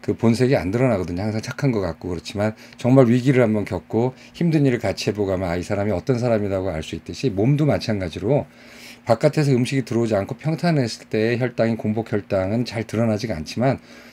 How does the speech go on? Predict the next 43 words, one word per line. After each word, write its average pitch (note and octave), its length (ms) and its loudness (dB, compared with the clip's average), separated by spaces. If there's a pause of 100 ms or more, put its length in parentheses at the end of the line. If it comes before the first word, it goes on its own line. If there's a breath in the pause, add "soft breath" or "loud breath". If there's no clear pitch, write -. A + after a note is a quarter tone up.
(160 loud breath)
먹여보는 G#2+ 540 6
것, D#2+ 120 -4
즉 - 160 -4 (260 loud breath)
챌린징이라고 F3+ 600 2
그러죠. F2 360 -6
또는 G#2 160 -4
로딩이라고 A#2+ 480 6
그러는데, F2+ 260 -4
먹여보게 B2 580 4
되면 G2+ 220 -2
혈당이 C#3+ 320 2
올라가는 G#2 380 2
거에 F2+ 140 -2
따라서 F2+ 460 -2 (320 loud breath)
실제 D#3 360 0
이 G#2 140 2
사람의 A#2 640 2 (320 loud breath)
그 F#2 400 0
대사적인 A2+ 680 4
상태를 C#3 380 -2
우리가 F#2+ 260 -2
더 - 140 -8
쉽게 - 300 -2
알 D3 80 6
수가 G2 220 -4
있어요. E2 320 -6
그래서 F#2 280 -4 (440 loud breath)
저희 A2+ 240 4
병원은 A2 380 2 (380 loud breath)
오실 G#2+ 260 0
때 A#2+ 340 2 (240 loud breath)
식사하고 D#3+ 420 4
오세요, G#2 240 0
보통 F#2 260 -8
얘기해요. E2+ 400 -6
찍으려고 A2+ 380 0
마음 D2+ 220 -4
먹으면. D#2 400 -8
그래서 F2+ 260 -8
식후 - 320 -4
혈당이 A2+ 260 -2
훨씬 A2+ 320 -6
더 B2 220 0